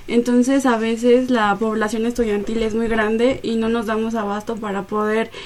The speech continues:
eh, dar informes sobre las becas que hay y el trámite que se debe de seguir. Entonces muchos de nuestros compañeros no sabe cómo hacer el trámite,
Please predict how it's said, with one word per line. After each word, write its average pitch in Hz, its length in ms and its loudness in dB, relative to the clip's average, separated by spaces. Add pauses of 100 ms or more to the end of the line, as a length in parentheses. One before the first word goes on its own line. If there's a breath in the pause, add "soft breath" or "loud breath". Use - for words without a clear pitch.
(640 loud breath)
eh, 208 580 -2
dar 233 200 4
informes 240 440 4
sobre 214 160 0
las 196 180 -2
becas 220 340 -4
que 233 160 -2
hay 220 340 0
y 208 300 -4
el 214 120 -4
trámite 220 400 -2
que 214 100 -6
se 208 100 -8
debe 202 240 -4
de 208 120 -4
seguir. 226 360 -2
Entonces 226 440 -2
muchos 262 340 4
de 233 60 4
nuestros 208 260 -4
compañeros 220 600 -2 (640 loud breath)
no 233 240 2
sabe 247 640 4
cómo 240 360 2
hacer 214 220 -2
el 214 140 -6
trámite, 214 500 -6